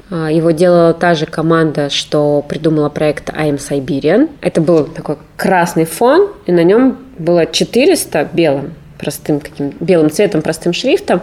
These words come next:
И идея была такая, что вот у нас четырехсотлетие, и давайте это четырехсотлетие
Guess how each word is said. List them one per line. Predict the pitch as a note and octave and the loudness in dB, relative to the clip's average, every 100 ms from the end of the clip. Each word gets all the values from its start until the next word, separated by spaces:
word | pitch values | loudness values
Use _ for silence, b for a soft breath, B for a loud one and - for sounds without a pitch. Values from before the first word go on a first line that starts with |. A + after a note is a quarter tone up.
| - | 0
И | F3+ F3 | 2 2
идея | D#3 A3+ C4 | 4 4 4
была | F3+ F3+ | 4 2
такая, | F3+ F3 F3 D3 - | 0 -2 0 -2 -4
что | - - | -8 -8
вот | C3+ - | -8 -8
у | - | -2
нас | D#3 D3+ | -2 -2
четырехсотлетие, | - D#3+ D#3 E3 D#3+ B3+ A4+ - D3+ - | -6 -6 -4 -4 0 2 2 -2 -8 -2
и | E3 | 0
давайте | D#3+ E3+ D#3 B3 C#4 - | 0 0 2 0 0 -2
это | F#3 - | -2 -2
четырехсотлетие | - - D#3+ D3 D3+ - F#3+ F4 - D#3+ | -8 -8 -8 -6 -6 -2 0 0 0 -6